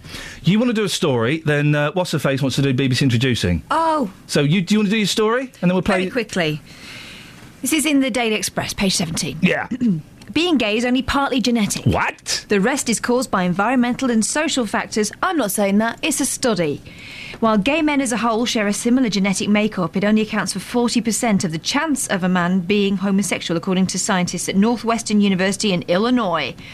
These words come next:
Speaker 2: who studied four hundred sets of twins to see if some men are genetically geared towards being gay.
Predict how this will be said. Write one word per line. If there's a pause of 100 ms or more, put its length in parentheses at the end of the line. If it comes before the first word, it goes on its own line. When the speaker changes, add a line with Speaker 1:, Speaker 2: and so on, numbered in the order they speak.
(100)
Speaker 2:
who
studied
four
hundred
sets
of
twins
to
see
if
some
men
are
genetically
geared
towards
being
gay.